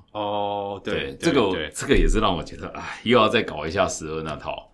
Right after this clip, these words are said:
Speaker 1: 对，对，
Speaker 2: 就
Speaker 1: 就是你要好，最好的镜头就只能买到最贵的这样子。
Speaker 2: 我，我，我可以买最贵，但是我不要最大。
Speaker 1: 不要最大。
Speaker 2: 对，因为我觉得对我来说，体积是一个
Speaker 1: 负担啊。
Speaker 2: 负担。
Speaker 1: 不，不必要的负担这样子。
Speaker 2: 对，那就像Mini一样啊，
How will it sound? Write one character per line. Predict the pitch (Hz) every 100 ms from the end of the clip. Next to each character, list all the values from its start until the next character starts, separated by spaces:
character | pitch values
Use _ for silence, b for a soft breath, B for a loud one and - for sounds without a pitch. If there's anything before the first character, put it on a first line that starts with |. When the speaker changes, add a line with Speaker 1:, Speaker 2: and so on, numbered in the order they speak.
| 139
Speaker 1:
对， | 120 92 78 -
对， | 95
Speaker 2:
就 | 82 107
Speaker 1:
就 | 101
是 | 110 135
你 | 110
要 | 123 135
好， | - 95
最 | 143
好 | 127 95
的 | 90
镜 | 120
头 | 90
就 | 90
只 | 90
能 | 87
买 | 87
到 | 80 87
最 | 87
贵 | 80 85 71
的 | - _
这 | 73
样 | - -
子。 | - -
Speaker 2:
我， | 143
我， | 107
我 | 123
可 | 151
以 |
买 | 160 90
最 | 104
贵， | 107 95
但 | 104
是 |
我 | 95
不 | 73
要 | 71
最 | 71
大。 | 71
Speaker 1:
不 | 95
要 | 98
最 | 95 85
大。 | 82 71 -
Speaker 2:
对， | 123 82 139
因 | 165
为 | - -
我 | 110 95
觉 | 107
得 | 139
对 | - 135
我 | 92
来 | 71 80
说， | 87
体 | 87 78
积 | 69 82
是 | 80 90
一 | -
个 | 73 67 - - _ -
Speaker 1:
负 | - 98
担 | 87 80 76
啊。 | 73
Speaker 2:
负 | - 101
担。 | 73 71 - - _
Speaker 1:
不， | 131
不 | 135 123
必 | 123 147
要 | 123 113
的 | 101
负 | 113 92
担 | 87 82
这 | 85
样 | 73 73
子。 | -
Speaker 2:
对， | 143
那 | 165
就 | -
像 | 147 147
Mini | 123 117 95
一 | 73
样 | 76 82 71
啊， | 65